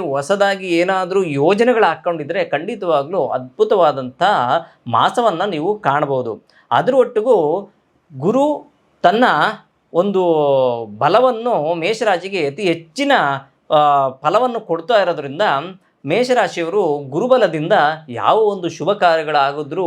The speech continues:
ಮಾಡ್ಬೇಕಂದ್ಕೊಂಡಿದ್ರು ಸಹ ಆ ಶುಭ ಕಾರ್ಯಗಳಿಗೆ ಅತಿ ಹೆಚ್ಚಿನ ಶುಭ ಫಲವೂ ಸಹ ದೊರಕುವಂಥ ಸಾಧ್ಯತೆ ಇರ್ತದೆ.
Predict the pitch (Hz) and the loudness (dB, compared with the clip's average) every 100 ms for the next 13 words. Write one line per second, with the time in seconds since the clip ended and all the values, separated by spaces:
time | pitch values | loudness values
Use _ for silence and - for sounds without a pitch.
0 | 127 123 127 196 202 180 165 143 139 127 | -4 -2 0 2 0 0 -2 -2 -6 -6
1 | 110 127 123 113 202 151 - _ - 120 | -10 -12 -8 -2 0 0 -4 _ -8 -6
2 | 127 139 196 214 185 156 127 123 190 143 | -6 -2 -2 0 0 0 -2 -2 0 -2
3 | - 143 208 151 147 151 - 160 214 175 | -2 -4 -2 -4 -4 -8 -4 2 2 2
4 | 123 175 185 151 123 143 240 185 131 143 | 2 2 2 0 0 0 0 -6 -2 0
5 | 156 165 175 180 131 127 127 120 - 107 | 0 0 0 0 0 -2 -4 -6 -6 -8